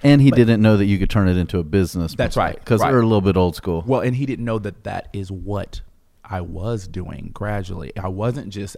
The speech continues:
Speaker 2: out there just painting faces. I was like, "Okay, this is a means to an end. This is what I want. This is what the goal is. The
Speaker 1: Sure.
Speaker 2: goal is to be in everyone's home,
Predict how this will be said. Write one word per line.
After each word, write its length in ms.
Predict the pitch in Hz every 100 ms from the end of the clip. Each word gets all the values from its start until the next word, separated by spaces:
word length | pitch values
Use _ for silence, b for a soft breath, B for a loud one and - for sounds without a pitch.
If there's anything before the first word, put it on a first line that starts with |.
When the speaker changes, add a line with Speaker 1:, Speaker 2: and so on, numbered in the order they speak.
| -
Speaker 2:
out 180 | 92 92
there 140 | 95
just 200 | 85 87
painting 260 | 80 - -
faces. 580 | 113 104 - 50 - _ b b -
I 140 | 107
was 120 | 107
like, 200 | 98 92
"Okay, 380 | 92 - 90 92 - -
this 320 | 90 113 -
is 300 | 107 104 95
a 60 |
means 320 | 95 98 98 -
to 120 | 101
an 120 | 95
end. 360 | 123 107 85 78 -
This 380 | 92 90 107 -
is 100 | 95
what 200 | 92 92
I 120 | 92
want. 300 | 78 90 98 -
This 180 | 101 101
is 140 | 95 - 98
what 160 | 92
the 80 | - - -
goal 340 | 113 95 67 -
is. 120 | -
The 100 | -
Speaker 1:
Sure. 180 | 101 117
Speaker 2:
goal 340 | 123 127 113 -
is 360 | 104 101 92 -
to 400 | - 113 98 92 b b b b b b _ _ _ _ 110 104
be 180 | 135 131
in 80 | 113
everyone's 460 | 110 101 82 55 -
home, 340 | 80 50